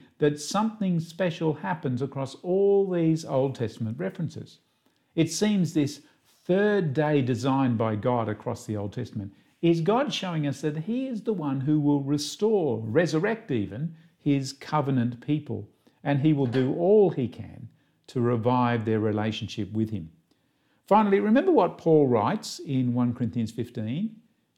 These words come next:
He says, "For I delivered to you of the first importance what I also received, that Christ died for our sins in accordance with the Scriptures,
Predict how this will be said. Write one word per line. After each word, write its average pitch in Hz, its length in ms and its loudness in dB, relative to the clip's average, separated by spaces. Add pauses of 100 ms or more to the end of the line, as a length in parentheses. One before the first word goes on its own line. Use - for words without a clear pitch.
He 139 140 -2
says, 127 300 2
"For 135 200 2
I 135 120 2
delivered 147 460 4
to - 120 -4
you 117 180 2
of 101 80 -2
the 110 160 0 (160)
first 202 320 0
importance 110 540 -4
what 117 140 -4
I 113 80 -2
also 123 340 -2
received, 110 460 -4
that 117 160 -2 (240)
Christ 123 420 0
died 170 400 2
for 165 100 0
our 127 140 -2
sins 107 380 -2
in 107 100 -4
accordance 104 420 -6
with 95 100 -12
the 92 60 -12
Scriptures, 143 460 -10